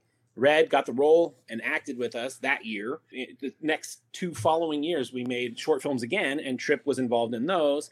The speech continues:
and had started to work his way into producing and was then a producer. And then he became one of the producers on Innocent Blood and was instrumental in helping Sun find the,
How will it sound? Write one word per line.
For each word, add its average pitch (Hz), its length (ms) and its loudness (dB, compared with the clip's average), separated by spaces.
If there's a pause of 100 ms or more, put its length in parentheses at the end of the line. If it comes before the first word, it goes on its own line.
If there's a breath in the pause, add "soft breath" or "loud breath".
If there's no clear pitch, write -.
and 131 500 0
had 127 160 -6
started 143 220 2
to 123 60 0
work 120 160 0
his 120 120 -4
way 127 160 2
into 113 140 -6
producing 160 600 4
and 123 200 -4
was 117 140 -2
then 127 140 0
a 123 40 -4
producer. 160 600 2 (100)
And 127 120 -2
then 127 100 -6
he 170 200 -8
became 160 260 0
one 139 100 0
of 131 40 -2
the 131 80 -4
producers 123 420 -4
on 131 140 -6
Innocent 190 320 2
Blood 127 220 4
and 131 80 -2
was 120 140 -2
instrumental 127 680 -4
in 127 140 -8
helping 131 320 0
Sun 131 480 -2 (440 soft breath)
find 123 520 2
the, 120 280 0